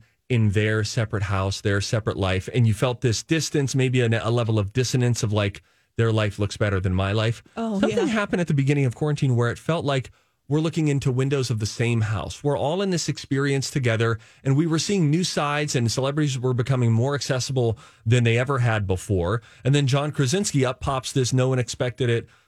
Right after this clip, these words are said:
Speaker 1: uh, talk show from a room at his house, and it just felt like we're really connected. So the fact that now it's sort of moving away to a paid streaming service, I think
Speaker 2: Oh.
Speaker 1: takes away a little bit of that accessibility of we're all living in the big same weird quarantine world, just a little bit.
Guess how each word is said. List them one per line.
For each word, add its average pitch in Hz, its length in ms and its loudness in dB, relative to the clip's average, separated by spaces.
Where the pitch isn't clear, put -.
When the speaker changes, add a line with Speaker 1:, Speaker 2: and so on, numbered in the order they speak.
Speaker 1:
uh, 107 280 0
talk 156 300 -2
show 113 400 0
from 120 640 0
a 123 100 2
room 135 280 4
at 123 100 0
his 175 220 0
house, 120 340 0
and 151 80 2
it 151 100 0
just 151 220 -2
felt 151 180 -2
like 147 200 -4
we're 147 80 -2
really 117 280 0
connected. 135 480 -4
So - 200 -2
the 156 100 0
fact 202 320 -2
that 180 120 -2
now 143 280 0
it's - 340 -6
sort 151 260 -4
of 117 200 -2
moving 139 400 2
away 123 280 0
to 131 180 -2
a 117 60 0
paid 127 300 -2
streaming 113 440 0
service, 117 400 -2
I 147 100 -2
think 226 240 -2
Speaker 2:
Oh. 151 260 -8
Speaker 1:
takes 165 300 -2
away 139 240 0
a 131 80 0
little 131 320 2
bit 170 140 -2
of 143 80 -2
that 123 200 -2
accessibility 123 880 0
of 104 160 0
we're 98 160 0
all 135 680 -2
living 135 420 0
in 127 100 2
the 117 80 2
big 139 300 0
same 135 420 0
weird 127 300 0
quarantine 120 680 0
world, 98 280 0
just - 180 -4
a 294 40 -2
little 135 200 2
bit. 110 200 0